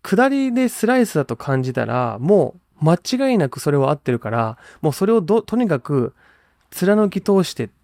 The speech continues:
ていうふうに、もう何度も、えー、言いました。まあ、それを、まあ、試合で表現とか、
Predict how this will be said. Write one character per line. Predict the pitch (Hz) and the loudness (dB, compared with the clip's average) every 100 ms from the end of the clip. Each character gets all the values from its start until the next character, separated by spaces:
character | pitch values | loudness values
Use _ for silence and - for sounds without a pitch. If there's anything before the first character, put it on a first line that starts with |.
| _ | _
て | - | -4
い | 120 | -2
う | |
ふ | 120 | -2
う | 117 | -4
に、 | 110 127 127 101 - - | -4 -2 -2 -6 -12 -6
も | 139 | -2
う | |
何 | 131 175 185 | 2 2 2
度 | 131 | 0
も、 | 110 - - _ _ _ _ _ _ | -4 -8 -14 _ _ _ _ _ _
え | 123 120 | -8 -4
ー、 | |
言 | - | -2
い | 156 | 0
ま | 143 | 0
し | - | -2
た。 | - - _ _ _ _ _ _ _ | -8 -12 _ _ _ _ _ _ _
ま | 170 | -2
あ、 | |
そ | 151 208 | 0 0
れ | 226 | 2
を、 | 247 139 - - - _ _ _ | 2 0 -2 -16 -20 _ _ _
ま | 180 | 0
あ、 | 151 | 0
試 | - - 190 | -2 -2 0
合 | 190 | 0
で | 190 185 - - - | 0 0 -2 -10 -2
表 | 185 185 185 165 | 0 2 2 0
現 | 135 - _ _ _ _ | -4 -10 _ _ _ _
と | 135 | -8
か、 | - 110 | -2 -2